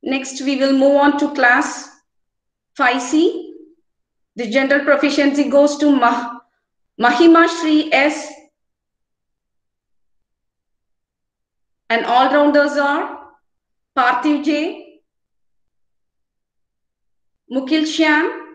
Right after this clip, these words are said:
Aditi Karthik, Aikya Balachandran, and Neha B. Congrats to all the winners.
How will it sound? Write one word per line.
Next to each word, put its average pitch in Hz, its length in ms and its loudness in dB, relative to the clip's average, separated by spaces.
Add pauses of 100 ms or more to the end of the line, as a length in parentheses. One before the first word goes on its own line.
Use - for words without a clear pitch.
(2000)
Aditi 247 400 -4
Karthik, 302 500 -4 (3250)
Aikya 254 460 0
Balachandran, 277 920 -2 (2500)
and 233 220 -4
Neha 254 440 -2
B. 190 280 -10 (480)
Congrats 240 480 -2
to 254 120 -8
all 233 240 0
the 233 80 -4
winners. 247 420 -4